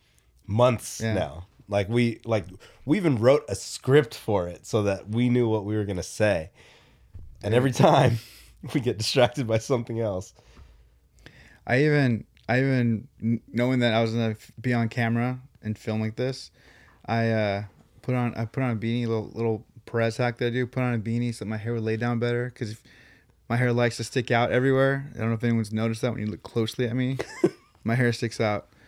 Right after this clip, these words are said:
Speaker 2: And so I'll either wear a hat and then do my hair, or I'll have a be-, I'll wear a beanie. I imagine much of what a do-rag
Speaker 1: Do you
Speaker 2: does.
Speaker 1: style your hair wet?
Speaker 2: Uh, no. Well, I mean, I try to wait till it dries.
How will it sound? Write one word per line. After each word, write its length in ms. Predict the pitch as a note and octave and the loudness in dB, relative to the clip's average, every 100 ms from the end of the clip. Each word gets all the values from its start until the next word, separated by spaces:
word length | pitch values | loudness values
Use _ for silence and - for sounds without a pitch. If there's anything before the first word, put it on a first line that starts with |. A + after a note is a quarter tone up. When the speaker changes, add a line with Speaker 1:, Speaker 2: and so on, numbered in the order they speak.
| - - - | -20 -14 -4
Speaker 2:
And 140 | A#2 | -2
so 240 | - A#2+ A2+ | 2 4 4
I'll 80 | |
either 400 | A#2 A#2+ A#2+ A2+ A2 | 4 4 4 2 0
wear 160 | A#2 | 0
a 40 | A#2+ | 0
hat 520 | A2+ D3 C#3+ C#3 - | 0 2 2 2 -2
and 140 | G#2+ A#2 | -4 -2
then 120 | C3 | 0
do 120 | A#2 | 0
my 160 | A2+ A2 | 0 0
hair, 340 | G#2+ G#2+ A#2 - | -2 -2 -4 -2
or 100 | A2 | 0
I'll 60 | |
have 180 | A2+ A2 | 0 0
a 60 | G#2+ | 0
be-, 280 | G#2 A#2 | -2 -2
I'll 80 | F#2+ | 0
wear 120 | A#2 | -2
a 40 | G#2+ | -2
beanie. 440 | A2 A#2+ B2 C3 - _ _ _ _ _ _ _ _ _ _ - - - _ _ _ - - | -2 -2 -4 -8 -12 _ _ _ _ _ _ _ _ _ _ -20 -20 -20 _ _ _ -20 -6
I 100 | A2+ | -2
imagine 340 | B2 B2 A#2+ | 0 0 0
much 180 | A#2 A2 | -2 -4
of 60 | G#2+ | -6
what 80 | G#2 | -10
a 60 | |
do-rag 240 | G2+ G#2 A2+ | -8 -6 -2
Speaker 1:
Do 40 | |
you 120 | A#2 | -2
Speaker 2:
does. 100 | A2+ | -2
Speaker 1:
style 300 | A2 A2+ C3 | -2 0 2
your 160 | - G#2+ | 2 0
hair 180 | G#2+ G2+ | -2 -2
wet? 340 | D2 E2 - - - _ _ _ _ _ _ - - | -4 -8 -10 -16 -20 _ _ _ _ _ _ -18 -6
Speaker 2:
Uh, 500 | A2+ A2+ A2+ A2 G#2 - _ _ _ _ - | -2 0 0 0 -2 -6 _ _ _ _ -2
no. 400 | A#2 G#2+ A2 A2 | -2 -2 -4 -2
Well, 140 | C#3 | 0
I 20 | |
mean, 140 | D3 C#3 | 2 0
I 40 | |
try 200 | B2 C3+ | 0 0
to 80 | B2 | 2
wait 180 | A#2 A2+ | 0 -2
till 120 | G2 | -6
it 40 | |
dries. 380 | G2+ A2+ G#2+ - | -10 -12 -14 -18